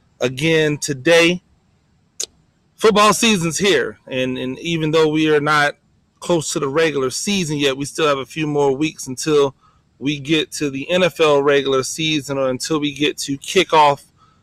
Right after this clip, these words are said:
for the college football season. Um, high school is right around the corner. We have our first, um, clash versus another foe next week versus a state power in Marietta High School. So looking forward to getting started with that.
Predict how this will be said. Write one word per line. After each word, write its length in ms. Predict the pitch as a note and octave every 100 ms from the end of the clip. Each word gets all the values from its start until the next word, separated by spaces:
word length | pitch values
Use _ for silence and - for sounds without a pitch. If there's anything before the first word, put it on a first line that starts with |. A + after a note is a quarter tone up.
| _
for 380 | _ - D3 C#3+
the 100 | C3
college 460 | - G3+ G#3 F#3+ D3+
football 480 | - - C#3 B2+ B2+
season. 520 | - C#3 B2+ C3 B2+ _ _ _ _ -
Um, 200 | B2+ B2+
high 220 | F3 G#3+
school 460 | - F3+ D#3+ D3+
is 160 | C#3 B2
right 160 | D3+ D#3+
around 260 | D#3 C#3+
the 60 | C3
corner. 400 | E3 D#3+ C3+ A#2+
We 280 | C3+ D3 C#3
have 240 | C#3 C3
our 180 | C3 B2
first, 500 | - C3+ C3 - _ _ _ _ _
um, 240 | C3+ C3 A#2
clash 400 | D3+ C#3+ C3 D3
versus 320 | C#3 C3+ C3
another 300 | C3 C3 B2
foe 420 | - C#3+ C3+ B2+ _ _ -
next 460 | A#2 D#3 - -
week 240 | C#3 D3 -
versus 600 | C3+ C#3 - B2 - -
a 80 | B2
state 360 | - - C#3 -
power 360 | D3 C#3+ C3+ C3
in 120 | C3
Marietta 400 | C3+ C3 C3 A#2+
High 200 | C3+ C#3
School. 360 | - C#3+ C#3+
So 320 | C3+ C3+ B2+ - _ _ _
looking 300 | D3+ E3 D#3
forward 340 | C3 D#3 D3 C3
to 360 | C#3 C#3 C3 A#2+
getting 340 | C#3 C#3+ C3
started 420 | - D3 C#3+ C3
with 220 | B2+ A#2+
that. 340 | - F3+ F3